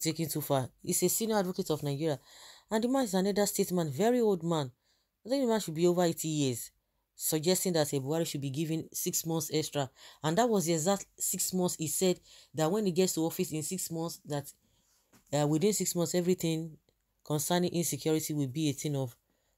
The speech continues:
the past. It will be history. Now you say he should be given six years. Somebody that spent seven years and couldn't even tackle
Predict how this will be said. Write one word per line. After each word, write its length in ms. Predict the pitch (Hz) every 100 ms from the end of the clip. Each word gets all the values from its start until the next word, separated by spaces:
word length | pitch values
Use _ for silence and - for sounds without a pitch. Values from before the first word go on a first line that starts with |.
| -
the 120 | 135
past. 480 | - 165 147 - - -
It 160 | 131
will 80 | 151
be 100 | 147
history. 480 | - 190 - 147 113 _ _ _ _
Now 180 | - 190
you 100 | 170
say 320 | - 180 180 _ _ _
he 120 | 143
should 180 | - 139
be 100 | 139
given 380 | 143 175 175 170
six 340 | - 156 -
years. 160 | 151 139
Somebody 300 | 214 214 214
that 140 | 170
spent 220 | 151 185 180
seven 240 | 180 170
years 220 | 165 151
and 120 | 143
couldn't 300 | - 175 170
even 140 | 156 160
tackle 400 | 160 156 160